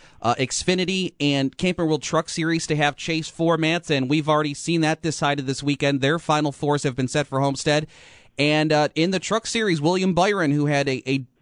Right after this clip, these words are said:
dominant year in the series, a blown engine has taken him out of contention, and who we thought might be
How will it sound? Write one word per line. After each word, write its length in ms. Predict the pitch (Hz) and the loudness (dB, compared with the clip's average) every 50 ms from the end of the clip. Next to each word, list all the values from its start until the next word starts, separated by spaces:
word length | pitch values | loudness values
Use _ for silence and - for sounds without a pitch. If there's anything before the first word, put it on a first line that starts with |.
| - | 0
dominant 460 | - 143 143 160 170 190 190 185 156 | 2 4 4 4 2 2 0 -2 -2
year 240 | 143 160 170 175 175 | -2 0 0 2 2
in 80 | 175 170 | 2 2
the 80 | 160 147 | 0 -2
series, 500 | - 175 170 165 170 165 175 175 - - - - - - - - | 0 0 0 2 2 0 0 -2 -4 -10 -20 -20 -20 -20 -8 -2
a 120 | 131 139 139 | 0 0 0
blown 320 | 123 143 151 165 180 180 | 2 2 2 2 2 2
engine 320 | 170 175 185 151 165 151 | 0 0 0 0 0 0
has 220 | 151 147 143 135 - | 0 0 -2 -2 -2
taken 300 | - 175 160 147 160 156 | -2 -2 -2 0 0 0
him 140 | 170 165 160 | 2 2 2
out 140 | 151 151 | 2 0
of 60 | 156 - | 0 -2
contention, 500 | 160 139 - 160 151 160 156 - 160 143 | -2 -2 0 0 -2 -2 0 -2 0 0
and 120 | 131 135 | 0 0
who 80 | 147 147 | 0 0
we 140 | 147 151 | 0 0
thought 260 | 147 - 170 151 - 120 | 0 0 0 0 0 0
might 240 | 135 156 160 156 | 0 0 0 0
be 240 | - 151 147 147 143 | 0 0 0 0 0